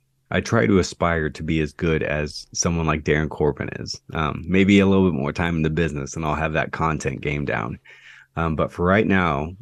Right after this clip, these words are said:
um, the reason you're gonna find me at D J Click and Play is because that's what I was before I was a pro wrestler. I was a D J,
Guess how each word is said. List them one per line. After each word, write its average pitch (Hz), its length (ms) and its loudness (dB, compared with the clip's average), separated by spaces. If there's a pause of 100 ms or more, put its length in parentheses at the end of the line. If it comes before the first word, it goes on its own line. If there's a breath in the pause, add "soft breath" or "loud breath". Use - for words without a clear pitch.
um, 76 500 -6 (540)
the 87 180 -2
reason 98 600 6
you're 85 160 -4
gonna 92 160 0
find 87 360 0
me 71 260 -6 (100)
at 85 260 2 (100)
D 85 180 2
J 80 200 2
Click - 320 -2
and 73 160 -2
Play - 420 -8 (140)
is 80 160 -6
because 73 560 -8
that's 80 280 -2
what 87 100 2
I 87 80 4
was 98 240 4
before 82 280 0
I 80 60 2
was 80 100 -2
a 80 60 -6
pro 82 200 -4
wrestler. - 420 -4
I 69 100 -2
was 80 140 -4
a 85 80 2
D 85 200 2
J, - 300 -6